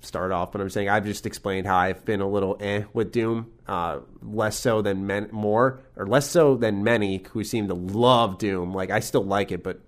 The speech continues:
not nearly as much as others. So I wanted to make sure I investigated properly. Carrick, what's your, uh, opinion on Doom twenty sixteen and, and how you now feel about Eternal?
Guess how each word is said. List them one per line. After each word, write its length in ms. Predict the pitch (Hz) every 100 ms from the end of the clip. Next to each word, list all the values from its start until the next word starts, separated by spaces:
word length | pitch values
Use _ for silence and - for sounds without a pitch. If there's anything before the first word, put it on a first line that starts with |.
| -
not 200 | - -
nearly 280 | 107 98 90
as 80 |
much 200 | 95 90
as 100 | 92 98
others. 300 | 95 95 -
So 220 | 104 92 - - -
I 100 | 120
wanted 180 | 123 117
to 60 |
make 180 | 113 107
sure 120 | - 101
I 100 | 98
investigated 640 | 95 101 - - 87 92
properly. 420 | 104 95 98 95
Carrick, 400 | 92 117 98 90 -
what's 280 | 110 113
your, 240 | 120 107 98
uh, 260 | 87 82 - - - - - - -
opinion 540 | 117 - 127 120 110 104
on 480 | 95 95 95 -
Doom 260 | 107 131 131
twenty 260 | 123 117 107
sixteen 560 | 113 - - 107 101
and, 120 | 95 90
and 240 | 95 92
how 120 | 98 95
you 140 | 98
now 200 | 95 87
feel 260 | - 107 92
about 380 | 90 85 82 -
Eternal? 580 | - - 110 92 85 80